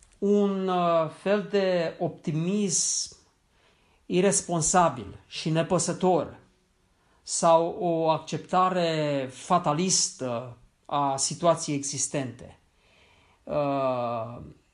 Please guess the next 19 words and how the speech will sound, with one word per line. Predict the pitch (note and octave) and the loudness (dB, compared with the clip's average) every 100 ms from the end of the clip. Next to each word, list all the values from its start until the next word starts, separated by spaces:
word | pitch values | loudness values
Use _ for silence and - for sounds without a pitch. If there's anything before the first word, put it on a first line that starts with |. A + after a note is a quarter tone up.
| _ _ _ _ _ _ _ _ _ | _ _ _ _ _ _ _ _ _
imperativele | - D#3 F3+ F3 F3+ G3 G3 | -8 -2 2 2 2 2 2
acestea | F3+ G#3+ G#3 F#3 | 2 -2 0 2
nici | F#3+ A#3 | 2 0
nu | A#3 G#3+ | 2 2
spun | - - A3 G#3+ | 0 -2 0 0
că | G#3 | -2
trupul | D#3+ G3+ G3+ G3+ | -4 -2 0 2
omenesc | F3 D#3+ D#3 E3+ F#3 F3+ - | 0 0 -2 0 0 -2 -4
și | - - E3+ | -8 -8 -8
preocupările | C#3+ E3 D#3+ D3+ C#3+ F#3 F#3 D#3+ | -4 -4 -2 -4 -2 -2 0 -2
lui | D3 E3+ F#3+ D#3 | -2 0 2 0
ar | C#3 | -4
fi | - D#3+ D3+ C#3+ | -6 -4 -4 -6
josnice | - - E3+ G3+ G3 D#3 C3+ - | -12 0 4 4 2 -4 -8 -8
și | C3 - | -8 -4
nedemne | D#3+ C#3 F3+ G#3+ F#3 D#3 | -2 0 2 2 2 -4
de | C3+ C#3+ | -4 -4
atenția | C#3 C#3+ C3+ - B2+ | -4 -6 -8 -8 -10
noastră. | A#2 A2+ - - | -10 -14 -18 -20